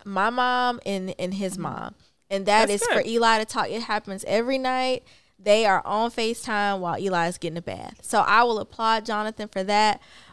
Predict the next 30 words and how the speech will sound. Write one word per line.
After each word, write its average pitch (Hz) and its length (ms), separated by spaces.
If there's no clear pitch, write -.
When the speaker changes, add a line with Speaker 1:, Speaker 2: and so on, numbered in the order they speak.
Speaker 1:
But 208 340
outside 277 520
of 269 120
that, 277 360
I 240 520
Speaker 2:
Mm-hmm. 208 60
Speaker 1:
don't 214 1500
know 185 540
Speaker 2:
Yeah. 160 380
Speaker 1:
if, 196 520
'cause 311 120
actually, 330 480
I, 269 240
I 269 40
think 311 200
I 240 100
can 233 280
speak 190 260
to 185 80
that 165 120
a 165 40
little 170 200
bit 170 300
because 214 300
I've 247 220
heard 254 280
his 254 200
mom 262 320
say, 247 180
"I 285 60